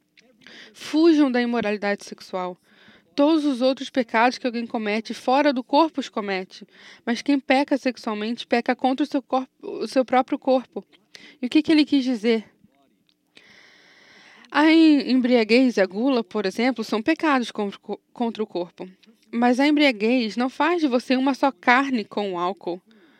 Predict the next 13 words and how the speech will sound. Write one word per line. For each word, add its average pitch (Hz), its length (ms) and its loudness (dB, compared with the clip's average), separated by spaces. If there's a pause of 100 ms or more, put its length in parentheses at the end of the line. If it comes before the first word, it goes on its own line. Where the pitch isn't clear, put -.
(300)
Ou 226 120 -2
a 240 80 2
gula 277 300 0
não 254 140 -2
faz 269 260 2
de 277 60 -4
você 254 200 -2
uma 247 160 -2
só 247 140 -4
carne 233 500 -4 (480)
com 240 160 -2
a 233 60 -4
comida? 226 540 -2